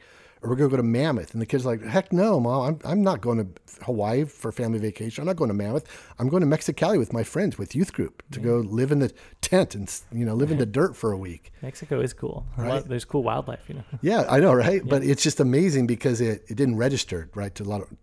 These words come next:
Speaker 1: sometimes to Orange County parents. Like, "What? Why, why would you wanna give this up?" But for the kids, it was,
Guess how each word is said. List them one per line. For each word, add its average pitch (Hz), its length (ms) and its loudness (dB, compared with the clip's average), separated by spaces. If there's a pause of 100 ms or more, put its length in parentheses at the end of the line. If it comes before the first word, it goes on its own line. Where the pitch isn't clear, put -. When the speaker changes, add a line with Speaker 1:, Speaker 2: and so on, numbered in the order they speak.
(280)
Speaker 1:
sometimes 98 380 -8
to 92 60 -10
Orange 98 180 -8
County 95 180 -4
parents. 101 480 -4
Like, - 260 -18
"What? 123 280 -8
Why, 113 180 -10
why 107 200 -4
would 127 180 -4
you 123 80 -2
wanna 113 240 -2
give 104 240 -6
this 98 220 -8
up?" 117 260 -10
But 98 180 -12
for - 100 -12
the 90 120 -10
kids, 117 420 -4
it 95 80 -12
was, - 300 -14